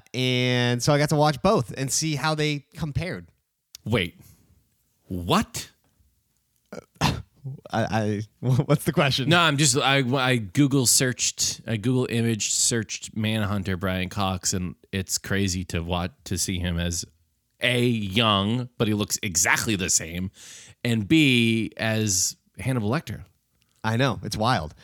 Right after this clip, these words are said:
Speaker 1: And he actually, the only disappointing part is he has less screen time than even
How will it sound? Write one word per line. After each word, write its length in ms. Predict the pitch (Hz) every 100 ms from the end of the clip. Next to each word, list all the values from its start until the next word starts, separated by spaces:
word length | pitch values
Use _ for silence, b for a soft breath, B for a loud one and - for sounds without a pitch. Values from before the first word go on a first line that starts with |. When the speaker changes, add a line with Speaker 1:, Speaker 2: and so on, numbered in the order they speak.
| B B -
Speaker 1:
And 160 | 135
he 200 | 143 262
actually, 520 | 240 - 185 170 135
the 160 | 92 139
only 160 | 190 156
disappointing 520 | - 113 202 202 123
part 200 | 117 113
is 140 | 101
he 80 | 170
has 180 | 123 98
less 480 | 104 117 120 - -
screen 360 | - - 120 120
time 260 | 110 98
than 160 | 98 95
even 420 | 98 95 90 85